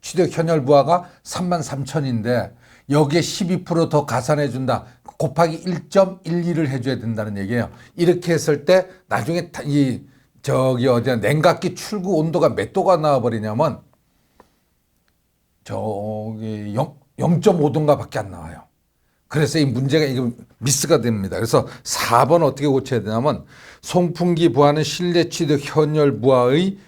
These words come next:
십이 프로로 할 것, 십이 퍼센트로 가산할 거 아니라 십이 프로로 할 것, 이렇게 해야 됩니다. 그래서 잡열 부하에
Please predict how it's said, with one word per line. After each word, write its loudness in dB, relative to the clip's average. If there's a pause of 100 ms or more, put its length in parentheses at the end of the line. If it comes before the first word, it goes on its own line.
(340)
십이 -4
프로로 4
할 -4
것, -4 (560)
십이 -4
퍼센트로 2 (140)
가산할 0
거 2
아니라 2 (140)
십이 -4
프로로 2
할 -8
것, -4
이렇게 -6
해야 0
됩니다. -12 (560)
그래서 0 (140)
잡열 0
부하에 2